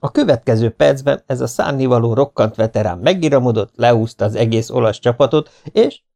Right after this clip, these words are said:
emberhátrány ide, emberhátrány oda, olyan sistergő gót lőtt, hogy szinte éreztük a kénkőszagot. <laughs> Az olasz csapatra többé rá sem lehetett ismerni.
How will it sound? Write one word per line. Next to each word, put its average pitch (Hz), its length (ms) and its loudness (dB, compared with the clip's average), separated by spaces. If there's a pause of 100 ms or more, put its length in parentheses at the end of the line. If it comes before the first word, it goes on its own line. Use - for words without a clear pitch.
(140)
emberhátrány 98 840 -2
ide, 196 360 -2
emberhátrány - 800 -8
oda, 151 320 2 (300)
olyan 113 280 0
sistergő 143 680 0
gót 139 280 0
lőtt, 131 220 0
hogy 117 140 -2
szinte 117 380 -4
éreztük 110 520 -4
a 107 60 0
kénkőszagot. - 960 -10 (1040)
<laughs> - 1120 -8
Az 202 160 0
olasz 165 300 2
csapatra 120 520 -2
többé 110 400 0
rá 95 200 2
sem 98 240 -2
lehetett 95 440 0
ismerni. 87 560 -10